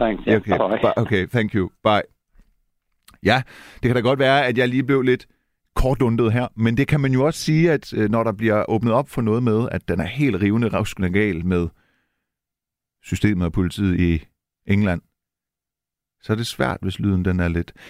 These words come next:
Speaker 2: Ja, jeg ved det ikke. Der er nogen, der skriver, at, øh, vi, vi går helt fint igennem begge to, og så er der nogen, der synes, det er rigtig svært at høre. Jeg synes selv, det var svært at høre.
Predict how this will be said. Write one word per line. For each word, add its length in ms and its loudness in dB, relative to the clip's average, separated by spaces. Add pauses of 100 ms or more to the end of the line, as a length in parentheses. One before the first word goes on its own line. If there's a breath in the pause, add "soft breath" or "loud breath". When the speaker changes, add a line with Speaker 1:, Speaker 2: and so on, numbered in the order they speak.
Speaker 2:
Ja, 160 2
jeg 120 2
ved 100 2
det 80 2
ikke. 120 -4 (160)
Der 60 4
er 40 2
nogen, 180 -2
der 60 0
skriver, 320 2
at, 300 -2
øh, 200 2
vi, 220 0
vi 180 0
går 180 2
helt 200 2
fint 180 0
igennem 240 -2
begge 220 0
to, 220 0
og 120 -2
så 100 -2
er 20 0
der 60 -2
nogen, 160 -2
der 80 -4
synes, 180 -2
det 140 0
er 40 2
rigtig 220 -6
svært 240 0
at 80 0
høre. 260 0
Jeg 200 0
synes 180 -4
selv, 220 -2
det 100 -4
var 60 -2
svært 300 -2
at 60 -2
høre. 240 0